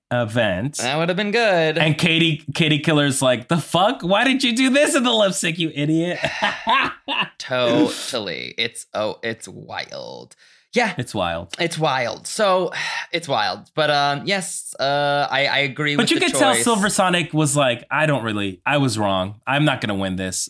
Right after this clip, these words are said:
Speaker 1: Like,
Speaker 2: Her heart's
Speaker 1: please send
Speaker 2: not
Speaker 1: me
Speaker 2: in
Speaker 1: home."
Speaker 2: it. Yeah, even just,
Speaker 1: Yeah.
Speaker 2: it's one of those lip syncs from this, this first second. You're like, "I, Mocha's
Speaker 1: Oh, yeah.
Speaker 2: in this."
Speaker 1: She kept looking. I, the kiss of death in lip syncs is when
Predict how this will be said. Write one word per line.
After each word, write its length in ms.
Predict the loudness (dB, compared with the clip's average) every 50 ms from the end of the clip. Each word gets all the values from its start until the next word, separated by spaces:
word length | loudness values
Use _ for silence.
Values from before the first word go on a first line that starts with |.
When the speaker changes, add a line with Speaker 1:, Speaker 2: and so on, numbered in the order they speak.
| -4
Speaker 1:
Like, 120 | -2 0 0
Speaker 2:
Her 120 | 0 0
heart's 260 | 0 0 0 0 2 2
Speaker 1:
please 160 | 0 0 2
send 140 | 0 0 0
Speaker 2:
not 80 | 0
Speaker 1:
me 60 | -2
Speaker 2:
in 60 | -2 -4
Speaker 1:
home." 80 | -4 -6
Speaker 2:
it. 80 | -6 -4
Yeah, 260 | -4 -2 -2 -2 -2
even 380 | -2 -2 -2 -2 -2 -4 -4 -4
just, 220 | -2 -2 -2 -2
Speaker 1:
Yeah. 220 | -6 _ _ -8 -8
Speaker 2:
it's 120 | -8 -4
one 120 | -4 -2
of 60 | 0 0
those 180 | 0 0 0
lip 160 | -2 -2 -2
syncs 220 | -2 -4 -6 -6 -4
from 160 | -4 -4 -4
this, 160 | -4 -6 -6
this 200 | -8 -10 -12 -10
first 340 | -6 -2 -2 0 0 0 -2
second. 320 | -2 -2 -2 -2 -4 -4
You're 100 | -4 -4
like, 200 | -4 -4 -4 -6 -4
"I, 260 | -4 -2 -2 -2 -6 -12 _ _
Mocha's 640 | -6 -2 -2 -2 -2 0 2 2 2 2 2 0 0 2
Speaker 1:
Oh, 160 | 2 2 2
yeah. 200 | 2 0 0 0
Speaker 2:
in 140 | 0 -2 -2
this." 640 | -2 -4 -4 -4 -6 -6 -6 -6 -8 -8 -10 -12 -16 _ _ _ -20 _ _ _ _ _ -6
Speaker 1:
She 120 | -2 -2 0
kept 220 | 2 2 2 2 4
looking. 400 | 2 2 2 2 0 0 0 0
I, 140 | -2 -4 -2 0
the 120 | 0 0
kiss 320 | 0 0 0 0 0 2 2
of 100 | 0 0
death 340 | 2 2 2 2 0 -2 -6 -4
in 220 | -2 0 2 2 2
lip 120 | 0 0
syncs 460 | -2 -4 -4 -4 -4 -4 -6 -8 -10 _
is 240 | -2 -2 0 0 -2
when 380 | -2 -2 0 0 0 -2 -6